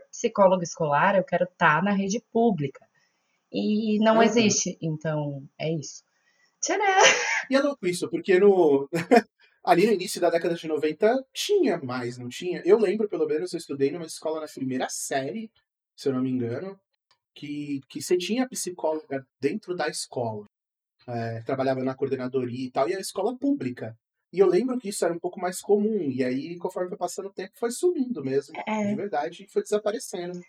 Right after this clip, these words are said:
Speaker 1: É, e uma coisa assim, do, do papel do psicólogo, não pra atender a, a demanda individual ali, mas pra olhar o todo, pra
Speaker 2: Aham.
Speaker 1: olhar pros professores também.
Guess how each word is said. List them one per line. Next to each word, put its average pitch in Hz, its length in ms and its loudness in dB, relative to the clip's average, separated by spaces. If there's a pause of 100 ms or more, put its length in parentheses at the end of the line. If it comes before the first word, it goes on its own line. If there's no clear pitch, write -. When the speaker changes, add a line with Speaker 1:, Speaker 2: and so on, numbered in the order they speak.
(120)
Speaker 1:
É, 180 360 6
e 147 80 4
uma 147 180 0
coisa 165 280 4
assim, 160 260 2
do, 160 200 4
do 160 220 2
papel 170 340 6
do 180 140 0
psicólogo, 175 600 4
não 190 200 4
pra 240 260 6
atender 170 840 4
a, 156 300 8
a - 20 8
demanda 165 440 4
individual 151 880 6
ali, 131 240 0
mas 131 240 -6
pra 170 240 4
olhar 185 300 6
o 214 40 -10
todo, 165 640 6
pra 135 160 -2
Speaker 2:
Aham. 151 60 8
Speaker 1:
olhar 170 180 8
pros 190 220 -2
professores 180 720 6
também. 160 180 -4